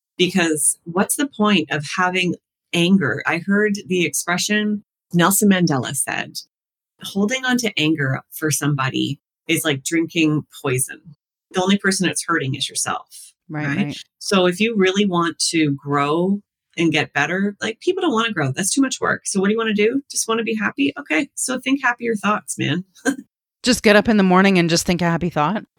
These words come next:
Speaker 1: Have a good intention. It's called affirmations,
Speaker 2: It's
Speaker 1: actually.
Speaker 2: as simple as that.
Speaker 1: It's as simple as having one affirma-, I have two affirmations I always go to, which is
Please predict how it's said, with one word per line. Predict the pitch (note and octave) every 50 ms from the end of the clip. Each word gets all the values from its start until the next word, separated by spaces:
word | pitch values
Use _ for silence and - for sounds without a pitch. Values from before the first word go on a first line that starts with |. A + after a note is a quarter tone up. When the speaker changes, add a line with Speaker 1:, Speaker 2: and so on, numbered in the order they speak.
| - C#4
Speaker 1:
Have | D#4
a | G#4 F4
good | F#4 F#4
intention. | F#4+ F#4 E4 E4 F#4 G#4 - - E3+ D3+ D3+ - _ _ _ _ _
It's | - - -
called | - F4 F#4
affirmations, | F4+ F#4 F#4 F4 D#4 D#4 F#4 - - F#3 - - - -
Speaker 2:
It's | - -
Speaker 1:
actually. | - D#3 - - - - - C#3
Speaker 2:
as | -
simple | G#3 G3 - G3 F3 D#3+
as | D#3 D3+ -
that. | - D3 C#3+ D3 - -
Speaker 1:
It's | - G#3 - - A3
as | G#3 -
simple | - - B3+ C4 C#4 C#4+ D4 C#4+ C#4+ C#4 - -
as | G3 G3 F#3+ F#3+ - - - - - -
having | - - F#3+ G3 G#3 A#3 A#3 A#3+ G#3+ F3+ E3+
one | E3+ F#3 G3
affirma-, | G#3 G#3 G3+ F#3+ F3+ - -
I | G#3
have | C4 D#4+ C#4 A3 G3+ -
two | - - A#3+ A#3 A3+
affirmations | G3 G3 - E3 D#3 C#3+ C#3 C#3 C#3+ C#3
I | C#3
always | C3 - - C#3+ C#3+
go | - C#3+ C3+
to, | C#3 - C3+ B2+
which | B2 C#3+ - -
is | D#3 C3+ C#3 C#3 -